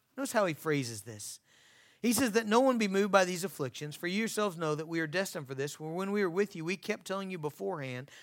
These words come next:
that we were to suffer affliction. You see what Paul did really well? Man, he, he prepared people for it. I honestly think you need to prepare your kids for hardship in life. You know, I think, I think sometimes in,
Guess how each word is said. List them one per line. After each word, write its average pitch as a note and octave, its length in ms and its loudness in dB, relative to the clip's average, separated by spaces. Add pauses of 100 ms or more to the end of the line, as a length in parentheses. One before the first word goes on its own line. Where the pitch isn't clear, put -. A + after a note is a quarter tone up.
(160)
that E3 140 -6
we F3 160 -4
were G3+ 100 -2
to G3 80 0
suffer D#3+ 320 -4
affliction. E3 420 -12 (200)
You A#3 60 -6
see D#4 80 4
what F#4 160 0
Paul A#3 200 4
did A3 140 0
really G#3 160 2
well? F3+ 320 -4 (380)
Man, G#3+ 100 -4
he, E4+ 160 -6 (160)
he D4+ 120 2
prepared D4 520 -4
people C3+ 260 -4
for G#2 280 -16
it. - 60 -20 (1000)
I C4+ 180 2
honestly C4 380 8
think F3 200 -2
you F3 60 -4
need F3+ 120 -2
to D3+ 60 0
prepare F3 360 -2
your D3 120 -4
kids - 640 -6 (560)
for D#3 140 2
hardship C#3 440 0
in A#2 120 -8
life. G#2 400 -10 (500)
You F#3 80 4
know, F#3+ 60 10
I F#3 160 8
think, G#3+ 260 0
I E3 40 -4
think A#3 200 -4
sometimes F#3+ 480 2
in, D3+ 160 -2